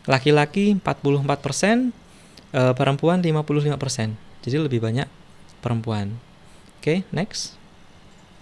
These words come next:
Nah, Instagram enam puluh tiga juta penggunanya. Jadi masih di bawah, di bawah Facebook.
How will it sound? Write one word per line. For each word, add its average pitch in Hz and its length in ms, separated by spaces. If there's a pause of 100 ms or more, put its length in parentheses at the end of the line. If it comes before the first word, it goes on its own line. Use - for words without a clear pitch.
(680)
Nah, 117 160
Instagram 165 640 (760)
enam 180 160
puluh 202 240
tiga 170 720
juta 143 400 (560)
penggunanya. 120 640
Jadi 147 160
masih 139 240
di 123 80
bawah, 117 320 (720)
di 123 80
bawah 117 240
Facebook. 117 400